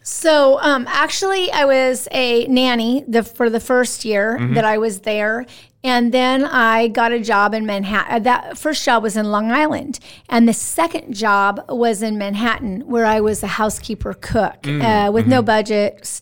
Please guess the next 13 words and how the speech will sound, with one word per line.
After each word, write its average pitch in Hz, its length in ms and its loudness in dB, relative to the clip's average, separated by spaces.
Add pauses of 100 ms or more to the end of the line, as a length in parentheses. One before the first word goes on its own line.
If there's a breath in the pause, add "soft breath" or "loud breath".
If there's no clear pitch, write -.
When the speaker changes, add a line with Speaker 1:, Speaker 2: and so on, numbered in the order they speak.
Speaker 1:
do 220 220 -2
whatever, 208 680 0
really 220 680 2
a - 140 -6
lot 214 180 2
of 214 80 -4
creativities. 208 840 -4
But 214 320 -2
I 226 100 0
was 226 220 0
a 208 60 -4
slave 196 500 -2
servant. - 640 -6